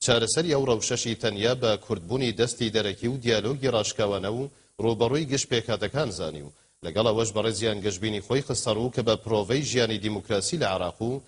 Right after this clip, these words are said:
دەربازبوونی کات تا ڕادەیەک بەستەڵەکەکانی نێوان پێکاتەکان شکاون و گوێ لە چارەسەریە ناوخۆیەکان دەگیرێت کە دەستپێشخەریەکەی سەرۆک بارزانی نمونەیەک لەو جۆرە چارەسەریە ناوخۆیانە و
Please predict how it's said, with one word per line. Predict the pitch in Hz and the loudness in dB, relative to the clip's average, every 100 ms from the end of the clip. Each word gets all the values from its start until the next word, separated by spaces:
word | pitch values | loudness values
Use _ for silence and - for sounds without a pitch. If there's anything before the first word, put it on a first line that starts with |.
| _ _ 117 | _ _ 2
دەربازبوونی | 113 107 113 101 170 123 | 4 4 2 0 -2 -2
کات | 101 117 123 - | 0 2 2 2
تا | 113 | 2
ڕادەیەک | 104 95 120 135 117 | 4 2 0 0 0
بەستەڵەکەکانی | 110 - 107 101 95 127 131 117 | 0 0 -2 -2 0 2 2 0
نێوان | 107 107 | 0 0
پێکاتەکان | 95 101 107 101 92 120 120 | 0 0 0 -2 0 0 0
شکاون | - 156 107 78 | 0 2 2 -2
و | 76 - _ - | -12 -16 _ -16
گوێ | 95 123 | 2 2
لە | 135 117 | 4 2
چارەسەریە | - 113 98 - 104 120 113 | 2 2 2 -2 -2 0 0
ناوخۆیەکان | 92 101 90 87 113 113 | -2 -2 -4 0 0 2
دەگیرێت | 113 120 131 87 - _ _ - | -2 0 0 -2 -10 _ _ -2
کە | 87 | -2
دەستپێشخەریەکەی | 85 - 98 - 95 87 120 120 | -2 -2 -4 -2 -4 -2 -2 0
سەرۆک | 123 107 | 2 0
بارزانی | 101 101 92 104 117 | 2 0 0 -2 -2
نمونەیەک | 110 104 113 123 117 | -2 0 2 0 -2
لەو | 107 117 160 | 0 0 2
جۆرە | 123 110 104 | 2 2 2
چارەسەریە | 117 120 113 123 135 | 0 0 0 0 2
ناوخۆیانە | 127 107 - 107 104 101 | 2 -2 0 2 2 0
و | 120 | -2